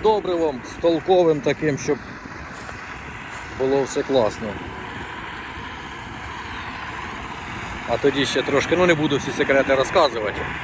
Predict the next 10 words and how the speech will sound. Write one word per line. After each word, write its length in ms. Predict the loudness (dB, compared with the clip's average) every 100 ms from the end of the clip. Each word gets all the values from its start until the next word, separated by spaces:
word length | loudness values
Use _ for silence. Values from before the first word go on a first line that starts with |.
| -2
Я 100 | 0
думаю, 460 | 4 4 4 4 4 2 -6 -6 -6 -6 -6 -6 -6 -6 0
все 160 | 4 4
у 80 |
нас 180 | 2 -2 -2
тут 240 | 2 4
вийде. 340 | 6 4 0 -2 -4 -6 -6 -8 -8 -6 2
Діляночка 480 | 4 4 2 0
буде 260 | 0 0 0
цікава. 440 | -2 0 2 2